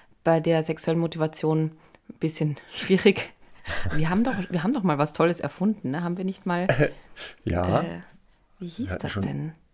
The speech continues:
Speaker 2: etliche Ideen.
Speaker 1: Äh,
Speaker 2: Die
Speaker 1: wir
Speaker 2: hab ich ja
Speaker 1: haben
Speaker 2: noch nicht umgesetzt
Speaker 1: auf jeden Fall mal
Speaker 2: gesehen.
Speaker 1: so U-, Urin
Speaker 2: Doch, das
Speaker 1: to
Speaker 2: Urin,
Speaker 1: go.
Speaker 2: genau. Urin to
Speaker 1: Die
Speaker 2: go. Also in so einem Schwamm, glaub ich, hatten wir. Oder so ein,
Speaker 1: Ja,
Speaker 2: so ein
Speaker 1: ja, ja,
Speaker 2: Zerstäuber,
Speaker 1: genau, genau, genau.
Speaker 2: dass man
Speaker 1: Aber auch
Speaker 2: alternativ
Speaker 1: das
Speaker 2: das
Speaker 1: ist jetzt
Speaker 2: nutzen kann.
Speaker 1: ha-,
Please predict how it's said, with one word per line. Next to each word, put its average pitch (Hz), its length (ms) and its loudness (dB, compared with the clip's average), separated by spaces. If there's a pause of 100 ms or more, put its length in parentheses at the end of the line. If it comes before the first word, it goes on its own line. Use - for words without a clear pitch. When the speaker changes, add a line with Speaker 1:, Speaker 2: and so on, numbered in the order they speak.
(220)
Speaker 2:
etliche - 720 -8 (100)
Ideen. 104 460 -2
Speaker 1:
Äh, - 40 -2 (1500)
Speaker 2:
Die - 60 -4
Speaker 1:
wir 92 60 -2
Speaker 2:
hab 95 60 2
ich 98 60 2
ja - 40 4
Speaker 1:
haben 117 60 6
Speaker 2:
noch 113 60 8
nicht 135 180 0
umgesetzt - 300 2
Speaker 1:
auf 220 60 6
jeden 226 80 2
Fall 220 160 4
mal 214 80 4
Speaker 2:
gesehen. 208 160 2
Speaker 1:
so - 80 -4
U-, - 160 -6 (200)
Urin 220 120 4
Speaker 2:
Doch, 254 100 12
das 208 160 12
Speaker 1:
to 196 80 12
Speaker 2:
Urin, 185 260 12
Speaker 1:
go. 113 60 4
Speaker 2:
genau. 143 360 8 (200)
Urin 151 280 2
to - 100 -2
Speaker 1:
Die 233 40 2
Speaker 2:
go. 120 300 4
Also 131 240 12
in 143 80 4
so 131 100 6
einem 131 80 10
Schwamm, 156 300 8
glaub 92 220 6
ich, - 100 -2
hatten - 140 -2
wir. - 140 0
Oder 214 120 2
so 202 80 4
ein, 202 60 4
Speaker 1:
Ja, 196 160 4
Speaker 2:
so 208 60 6
ein 233 60 4
Speaker 1:
ja, 240 60 4
ja, 233 60 4
Speaker 2:
Zerstäuber, 147 540 8
Speaker 1:
genau, 185 160 2
genau, 98 280 -6
genau. 190 120 -6
Speaker 2:
dass - 160 2
man 123 120 6
Speaker 1:
Aber - 60 -4
auch - 20 4
Speaker 2:
alternativ - 540 8
Speaker 1:
das 190 300 4
Speaker 2:
das 185 220 -2
Speaker 1:
ist - 120 4
jetzt - 100 -10
Speaker 2:
nutzen - 260 -6
kann. - 180 -2
Speaker 1:
ha-, 180 140 4